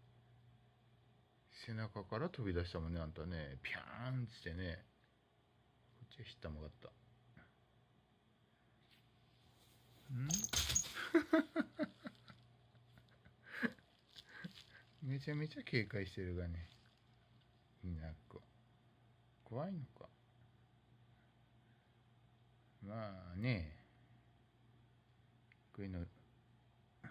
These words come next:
暖房の、なんだ、あれの、ヒーターの、このブーンって音初めて聞くことだもんね。あ、たまがるわな。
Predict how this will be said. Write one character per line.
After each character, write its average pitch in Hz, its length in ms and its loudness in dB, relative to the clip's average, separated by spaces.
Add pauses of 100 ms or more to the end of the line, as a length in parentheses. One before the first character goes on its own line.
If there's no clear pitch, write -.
(2000)
暖 85 340 -2
房 90 200 0
の、 87 220 -2 (880)
な 87 120 -2
ん 85 100 -4
だ、 - 180 -12 (320)
あ 90 120 -8
れ 90 100 -6
の、 87 160 -6
ヒ - 280 -2
ー 90 80 -4
タ 113 160 2
ー - 20 4
の、 90 200 0 (680)
こ 101 100 -8
の 87 120 0
ブ 90 200 0
ー 92 120 0
ン 95 40 -2
っ - 20 -2
て 87 100 -4
音 80 220 -6
初 87 260 -2
め 107 100 -2
て 87 120 -8
聞 - 100 -14
く - 60 -18
こ 80 100 -12
と - 120 -16
だ 73 120 -8
も 76 80 -10
ん 110 120 -6
ね。 104 220 -8 (720)
あ、 87 100 -8 (100)
た - 120 -10
ま 80 100 -6
が 76 140 -6
る 87 100 -6
わ 67 140 -8
な。 69 200 -8